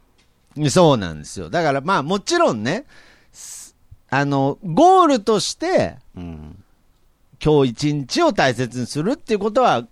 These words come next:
Speaker 1: ゴールとしては素晴らしいかもしれないですけれど、
Speaker 2: うん。
Speaker 1: うん。そのゴールにも達成してない人間がですね、
Speaker 2: うん。
Speaker 1: 今日だけでいいっていうのは、
Speaker 2: うん。
Speaker 1: うん。やっぱり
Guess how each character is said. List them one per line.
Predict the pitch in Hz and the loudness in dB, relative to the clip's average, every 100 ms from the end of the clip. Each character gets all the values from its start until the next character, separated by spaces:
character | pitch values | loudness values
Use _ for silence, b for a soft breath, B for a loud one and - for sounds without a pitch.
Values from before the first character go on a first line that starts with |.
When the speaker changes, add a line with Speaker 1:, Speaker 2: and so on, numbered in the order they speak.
| - | -10
Speaker 1:
ゴ | 180 311 320 | 0 2 2
ー | |
ル | 233 | 2
と | 226 | 0
し | - | 2
て | |
は | 247 | 0
素 | - | 2
晴 | 131 127 | 2 2
ら | 127 | 2
し | - 143 | 0 -2
い | |
か | 107 | -2
も | 87 69 | -8 -10
し | 87 | -8
れ | 87 | -6
な | 98 95 | -4 -4
い | 64 | -6
で | |
す | - - | -16 -20
け | - | -20
れ | - | -16
ど、 | 76 269 127 - - | -6 -2 -2 -6 -12
Speaker 2:
う | |
ん。 | 92 | -8
Speaker 1:
う | |
ん。 | 98 90 71 52 - b b b b b b b b b b b b b b _ _ | -6 -6 -10 -14 -20 b b b b b b b b b b b b b b _ _
そ | - 175 | -8 -6
の | 170 | 2
ゴ | 233 311 | 4 6
ー | 269 | 6
ル | |
に | 240 | 2
も | 220 | 2
達 | 165 139 - | 2 0 2
成 | 175 | 0
し | 151 | 0
て | 175 | -2
な | 170 165 | 0 0
い | 107 | 0
人 | 104 120 123 | 0 0 0
間 | 123 120 | 0 2
が | 117 98 | 0 0
で | 62 | -4
す | - | -14
ね、 | 62 92 80 - - | -8 -8 -8 -12 -16
Speaker 2:
う | - | -12
ん。 | 95 80 - - _ _ _ _ - _ _ _ _ _ _ _ - | -10 -12 -16 -20 _ _ _ _ -20 _ _ _ _ _ _ _ -16
Speaker 1:
今 | 123 - 165 | -10 0 2
日 | 131 | 4
だ | 117 | 2
け | 107 131 | 0 0
で | 101 | 0
い | 107 98 | -2 -4
い | |
っ | - _ _ - | -10 _ _ -12
て | 87 | -6
い | |
う | 95 | -6
の | 92 87 | -6 -6
は、 | 277 90 - _ _ | -6 -6 -10 _ _
Speaker 2:
う | 82 | -8
ん。 | |
Speaker 1:
う | |
ん。 | 90 87 78 58 - _ _ _ _ _ _ _ _ - | -6 -6 -8 -12 -20 _ _ _ _ _ _ _ _ -10
や | 160 | -8
っ | 151 | -2
ぱ | 180 | 0
り | 151 95 67 | 0 -2 -6